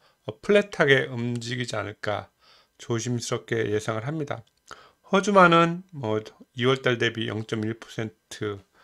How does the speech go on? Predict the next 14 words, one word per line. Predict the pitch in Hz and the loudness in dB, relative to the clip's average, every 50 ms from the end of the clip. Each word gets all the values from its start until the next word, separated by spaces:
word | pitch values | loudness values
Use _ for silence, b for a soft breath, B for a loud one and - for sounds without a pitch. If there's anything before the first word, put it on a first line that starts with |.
| b b b b b b b _ _ | b b b b b b b _ _
늘어난 | 113 110 117 113 113 131 151 180 | -2 0 0 2 2 0 -2 -2
일점팔 | 170 135 120 113 - 127 120 117 - - 165 165 - | -4 -8 -8 -6 -6 -8 -8 -8 -6 -6 -6 -6 -6
퍼센트의 | - - 151 143 135 - - - 127 123 | -6 -6 -4 -4 -4 -4 -4 -4 -4 -4
마켓쉐어를, | 110 101 - _ - 107 - - - 107 104 101 - 107 107 113 120 - _ _ _ | -4 -8 -10 _ -14 -12 -10 -6 -6 -6 -6 -6 -8 -10 -10 -10 -14 -18 _ _ _
어, | - 120 113 110 113 117 _ _ _ _ _ _ _ | -18 -16 -16 -16 -16 -20 _ _ _ _ _ _ _
기록했네요. | - - 117 107 - - 165 170 165 156 120 98 90 - _ _ _ _ _ _ _ _ _ _ _ _ _ _ _ - _ - | -6 -4 -4 -4 -4 -6 -4 -4 -2 -2 -4 -6 -8 -14 _ _ _ _ _ _ _ _ _ _ _ _ _ _ _ -20 _ -8
허즈마는 | 143 143 - 170 165 151 131 131 139 135 - b b b b b b b | -6 -2 2 4 4 6 6 4 0 -2 -6 b b b b b b b
조금 | - - - 120 | -16 -8 -4 -4
아쉽습니다. | 107 107 - - - - - 147 127 117 104 104 95 95 | -4 -4 -6 -8 -10 -8 -6 -4 -4 -4 -6 -8 -12 -12
그죠? | - - - - 135 143 143 - _ _ B B B B B B B B B - | -16 -18 -8 -6 -6 -6 -6 -10 _ _ B B B B B B B B B -6
인플렉트와, | 135 131 170 175 165 - - 170 156 151 147 147 147 160 190 - - _ _ - | -6 0 2 0 0 2 4 8 10 12 12 12 12 10 6 0 -10 _ _ -4
인플렉트라와 | 143 131 190 196 196 196 - - 190 170 156 143 139 143 151 160 - - | -2 6 8 8 8 8 6 8 12 12 12 12 12 12 12 12 10 4
트룩시마가 | - 214 214 - - - - 160 143 123 131 135 151 156 - 202 170 | -2 -4 -2 -2 -4 0 2 2 4 4 4 2 2 2 -2 -8 -12
이렇게 | 127 117 107 - _ - 120 113 107 107 | -10 -10 -10 -12 _ -4 -4 -4 -4 -6